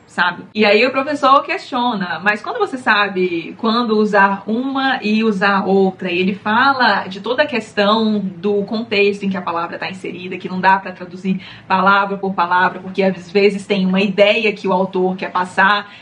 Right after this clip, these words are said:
e só traduzindo literalmente palavra por palavra você não vai conseguir chegar naquela ideia. Muito se perde na tradução, sabe? Eu adoro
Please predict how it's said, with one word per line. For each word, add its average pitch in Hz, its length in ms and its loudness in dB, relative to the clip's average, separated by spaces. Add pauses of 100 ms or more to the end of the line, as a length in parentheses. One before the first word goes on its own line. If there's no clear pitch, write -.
(120)
e 202 280 -2
só 214 240 2
traduzindo 202 520 -2
literalmente 202 540 0
palavra 190 400 2
por 185 160 -6
palavra 180 380 0
você 170 180 -14
não 208 180 -4
vai 226 240 2
conseguir 196 640 -4 (400)
chegar 190 500 2
naquela 185 340 -2
ideia. 190 640 2 (100)
Muito 254 400 -4
se 294 160 -8
perde 285 440 -2
na 185 160 0
tradução, 180 500 -10
sabe? 214 260 -10
Eu 220 100 -8
adoro - 540 -14